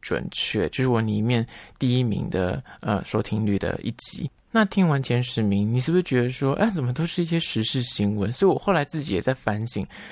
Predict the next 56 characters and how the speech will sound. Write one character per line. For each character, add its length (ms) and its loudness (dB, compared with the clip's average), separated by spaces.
是 180 2
不 80 4
是 100 0
大 160 2
家 80 2
是 140 -2
想 320 -2
听 320 0
一 40 0
些 260 -2
娱 180 0
乐 200 2
新 240 0
闻， 80 2
或 120 2
是 160 -2
什 100 0
么 260 -2
电 260 2
视 360 2
啊、 320 2
影 280 0
剧 220 2
作 240 2
品 320 -4
的 360 0
剧 260 0
评？ 340 -8
可 220 -2
能 240 2
这 220 2
类 260 2
的 300 0
主 200 0
题 140 2
大 100 2
家 140 4
会 140 2
觉 120 -4
得， 140 -2
哦， 260 2
比 120 -2
较 140 2
亲 300 0
切， 240 0
比 80 -2
较 120 2
及 400 -6
时， 320 -6
大 120 0
家 120 4
会 60 0
比 40 -4
较 140 0
想 440 -4
听。 320 -12